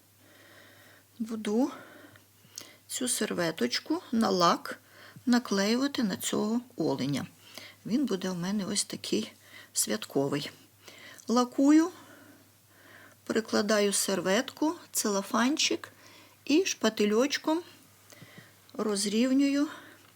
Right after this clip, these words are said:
цю серветочку. Зверху теж так само покриваю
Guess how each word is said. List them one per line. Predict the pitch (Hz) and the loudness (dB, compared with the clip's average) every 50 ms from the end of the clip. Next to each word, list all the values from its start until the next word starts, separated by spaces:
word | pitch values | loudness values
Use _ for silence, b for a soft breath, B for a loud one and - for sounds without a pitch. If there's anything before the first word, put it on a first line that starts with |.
| B B B B B B - _ _ _ _ _ _ - - - B B B B B B B B B B B B B B B B B B B B B | B B B B B B -20 _ _ _ _ _ _ -20 -20 -20 B B B B B B B B B B B B B B B B B B B B B
цю | - - - - 220 226 247 277 285 - - - | -12 -10 -6 -4 0 0 0 0 -2 -6 -10 -8
серветочку. | - - - - 220 - 160 160 151 151 156 - 147 - - - - - 165 175 B B B B B B B B B B B B B B B B B B - - | -2 -2 -2 0 -2 -2 -2 0 -2 -2 -2 -6 -8 -8 -8 -8 -8 -8 -8 -8 B B B B B B B B B B B B B B B B B B -12 -6
Зверху | 208 220 233 220 254 294 320 330 - - - 330 339 B B B B B B B B B - B B B B B B B B B B B B B B B B _ _ _ - - | -4 -4 -2 2 2 4 4 2 0 -2 -4 -6 -6 B B B B B B B B B -20 B B B B B B B B B B B B B B B B _ _ _ -8 -4
теж | 240 247 277 311 - | -2 -2 0 0 -2
так | - - 214 208 - | -2 -2 -2 0 2
само | - - - 220 233 247 254 262 285 277 B B B B B B B B B B B B B B B _ | 2 2 2 4 2 2 2 2 0 -4 B B B B B B B B B B B B B B B _
покриваю | - - 220 220 - 214 214 208 196 196 196 208 233 254 269 285 | -2 -2 -2 0 2 2 2 4 4 6 6 6 6 4 2 0